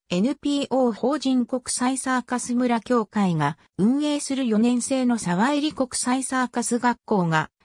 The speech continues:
日本唯一のサーカス学校として創立される。二千十年、日本三大サーカスの一つとされていた、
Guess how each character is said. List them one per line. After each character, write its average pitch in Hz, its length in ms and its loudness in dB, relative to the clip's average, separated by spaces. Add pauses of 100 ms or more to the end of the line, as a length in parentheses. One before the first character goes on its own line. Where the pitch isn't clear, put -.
日 180 100 4
本 262 260 0
唯 254 280 0
一 190 240 -4
の 170 160 0
サ 185 220 0
ー 247 40 -2
カ 294 140 -4
ス 262 140 -4
学 240 180 0 (100)
校 240 220 0
と 190 120 -4
し - 120 -4
て 165 120 0
創 202 260 2
立 254 220 -2
さ 190 160 -2
れ 165 140 0
る。 156 160 -4 (580)
二 185 140 2
千 320 320 -2
十 247 260 2
年、 180 280 0 (260)
日 196 120 2
本 285 260 -2
三 285 260 -4
大 294 220 2
サ 320 160 -2
ー - 20 -6
カ 254 140 -2
ス - 120 0
の 180 120 2
一 - 260 -6
つ - 120 -10
と 214 120 -4
さ 196 160 -4
れ 185 100 -2
て 185 140 0
い 175 80 -2
た、 165 240 -2